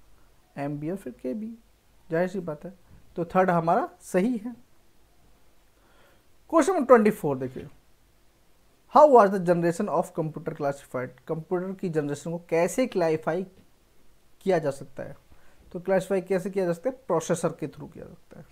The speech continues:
ठीक है, by the device used in memory and processor, इसके through उसकी पीढ़ी को वर्गीकृत किया जा सकता है।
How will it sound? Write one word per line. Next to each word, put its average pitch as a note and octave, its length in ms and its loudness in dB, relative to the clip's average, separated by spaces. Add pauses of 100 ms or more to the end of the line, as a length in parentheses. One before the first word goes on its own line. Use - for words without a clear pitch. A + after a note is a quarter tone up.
ठीक D3 160 -10
है, B3+ 100 -6 (480)
by E3+ 220 4
the F#3+ 120 4
device E3 400 4
used A3 340 0
in D#3+ 240 0
memory D3+ 420 0
and D4 160 -6 (100)
processor, C#3 420 -8 (340)
इसके F3 220 -8
through B3 220 -8 (440)
उसकी - 220 -10
पीढ़ी G#3+ 420 -2
को C4 160 -4
वर्गीकृत D#3 600 -2
किया D#3 180 -2
जा A#2 140 -8
सकता - 340 -20
है। - 80 -20